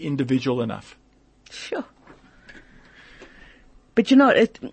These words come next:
Speaker 2: so where do you find the balance between doing what it is your your com-, that your company does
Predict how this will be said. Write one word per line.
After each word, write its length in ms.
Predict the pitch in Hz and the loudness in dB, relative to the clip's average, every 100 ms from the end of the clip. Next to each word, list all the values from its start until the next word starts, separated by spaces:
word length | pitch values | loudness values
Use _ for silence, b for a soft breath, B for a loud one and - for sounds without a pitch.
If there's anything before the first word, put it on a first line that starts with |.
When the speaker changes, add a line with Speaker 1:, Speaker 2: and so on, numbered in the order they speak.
| - B B | -16 B B
Speaker 2:
so 160 | - | -2
where 200 | 214 226 | 0 0
do 100 | 233 | -2
you 40 | 311 | -4
find 240 | 294 262 | 0 -2
the 60 | 190 | 0
balance 480 | 185 254 127 127 - | -2 0 -2 -6 -10
between 880 | 180 - - 196 190 185 185 175 - | -12 -12 -6 -2 0 0 0 -2 -8
doing 360 | - 202 214 196 | -2 0 2 0
what 200 | 170 170 | 0 -2
it 160 | 165 - | -6 -6
is 240 | 170 151 | -8 -6
your 280 | 165 151 151 - - - - | -2 -2 -2 -8 -20 -20 -10
your 120 | 160 151 | -4 -4
com-, 240 | - 170 | -4 -6
that 260 | - 165 - | -4 -6 -6
your 80 | 151 | -10
company 440 | - 156 160 151 | -8 -6 -4 -6
does 560 | - 170 131 165 - | -4 -4 -4 -8 -12